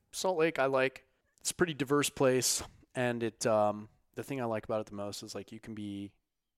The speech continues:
at the airport in fifteen minutes. You can be in downtown, like, if you wanna eat some really good restaurants or, you know, go, um, go adventure downtown, you can get down there pretty,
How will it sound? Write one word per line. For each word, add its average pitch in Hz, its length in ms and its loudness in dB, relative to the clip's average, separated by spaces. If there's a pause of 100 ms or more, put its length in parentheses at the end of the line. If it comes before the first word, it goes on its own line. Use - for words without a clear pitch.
at - 140 -6
the 120 80 -2
airport 165 420 0
in 135 60 -14
fifteen 151 420 -4
minutes. 143 460 -4
You 117 140 -12
can 117 160 -12
be 104 320 -6
in 98 120 -10
downtown, 113 680 -2
like, 104 200 -8
if 95 80 -18
you 104 80 -10
wanna 107 200 -8
eat 107 160 -10
some 104 200 -10
really 107 200 -6
good 107 140 -8
restaurants 110 640 -2
or, 98 160 -12 (880)
you 123 100 -8
know, 110 160 -4
go, 107 380 -2
um, 101 300 -4 (360)
go 120 120 0
adventure 110 380 -4
downtown, 110 600 -4 (380)
you 113 140 -10
can 101 500 -10
get 117 180 -6
down 107 180 -2
there 107 100 -6
pretty, 110 260 -8